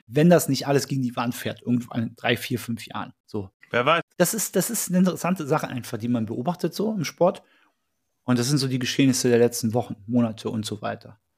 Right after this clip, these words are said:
Speaker 1: Ja.
Speaker 2: Okay.
Speaker 1: So viel dazu, ne?
Speaker 2: Dann haben wir fast eine Stunde voll.
Speaker 1: Ja. Ich hoffe, ey Leute, wenn ihr Fragen habt, schreibt uns, gebt uns einen Kommentar, hinterlässt was,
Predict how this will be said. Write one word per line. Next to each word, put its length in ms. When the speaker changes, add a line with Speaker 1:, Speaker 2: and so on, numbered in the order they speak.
Speaker 1:
Ja. 340
Speaker 2:
Okay. 340
Speaker 1:
So 160
viel 160
dazu, 380
ne? 160
Speaker 2:
Dann 180
haben 120
wir 80
fast 240
eine 80
Stunde 260
voll. 260
Speaker 1:
Ja. 300
Ich 160
hoffe, 280
ey 120
Leute, 260
wenn 100
ihr 80
Fragen 300
habt, 360
schreibt 360
uns, 340
gebt 220
uns 160
einen 100
Kommentar, 500
hinterlässt 520
was, 340